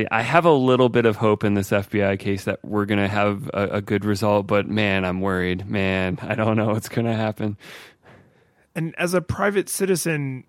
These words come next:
Speaker 2: don't you feel like you would be very upset? I would be very upset. Anyone who understands what this would represent would be very upset. But in your day-to-day life, like,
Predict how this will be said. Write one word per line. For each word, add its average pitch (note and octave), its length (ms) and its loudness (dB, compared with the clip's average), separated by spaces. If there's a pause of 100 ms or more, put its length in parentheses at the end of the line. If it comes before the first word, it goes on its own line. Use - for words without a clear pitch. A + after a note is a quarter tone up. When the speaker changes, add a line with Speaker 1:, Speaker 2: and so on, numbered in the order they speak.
(160)
Speaker 2:
don't D3 260 -4
you D#3 120 -2
feel E3 320 0
like C3+ 460 -4 (1000)
you D#3 380 0
would G3 220 0
be E3+ 160 -2
very D#3+ 420 2
upset? C3 460 -2
I C3+ 120 4
would D3+ 160 2
be D3 120 2
very B2+ 280 2
upset. B2+ 400 -4
Anyone D#3 380 0
who C#3+ 200 0
understands C3+ 720 -2
what C#3 360 -4
this C#3+ 200 -4
would C3+ 160 -6
represent B2+ 840 -4 (320)
would D#3 180 2
be C#3+ 140 0
very C#3+ 280 2
upset. C#3+ 560 -2
But C3+ 300 -4
in E3 160 -4
your D#3+ 160 0
day-to-day F3 600 0
life, E3 440 -2
like, C#3+ 140 -8